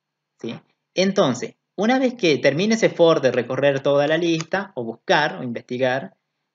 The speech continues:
eh, ¿aquí qué voy a devolver? Return, ¿y aquí qué vamos a devolver?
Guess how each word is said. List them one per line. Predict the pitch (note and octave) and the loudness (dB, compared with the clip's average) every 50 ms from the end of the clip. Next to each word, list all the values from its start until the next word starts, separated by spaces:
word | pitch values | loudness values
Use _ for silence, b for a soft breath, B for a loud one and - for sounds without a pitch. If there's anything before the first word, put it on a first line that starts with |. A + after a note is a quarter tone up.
| _ _ | _ _
eh, | - A#2 A2+ A2 A2 A2 G#2+ G#2+ - - _ _ _ | -6 -4 -4 -4 -4 -6 -6 -10 -12 -18 _ _ _
¿aquí | - C3+ C3+ - A3 A3 | -12 -12 -4 -4 -4 2
qué | A3+ B3 | 4 4
voy | A#3 A#3+ A3+ | 6 6 6
a | G3+ D#3+ | 6 8
devolver? | C#3+ B2+ B2 A#2 A2+ A2 G#2 G2 - _ _ | 8 6 6 4 2 0 -4 -6 -8 _ _
Return, | - - C#3+ C#3+ C#3 C#3+ B3 C#4 D4 - A3+ - _ _ _ | -4 -4 -4 -2 2 2 2 2 2 0 -2 -8 _ _ _
¿y | - C#3+ C#3+ | -6 -2 -2
aquí | C#3 C#3+ - G3+ | -2 -2 -4 -4
qué | G3 G#3 | -2 0
vamos | F#3+ F#3 F3 E3 D#3+ | 0 0 0 2 2
a | D3 | 4
devolver? | C3 B2+ A#2+ A2+ G#2+ A#2+ - _ | 4 4 4 2 0 -4 -10 _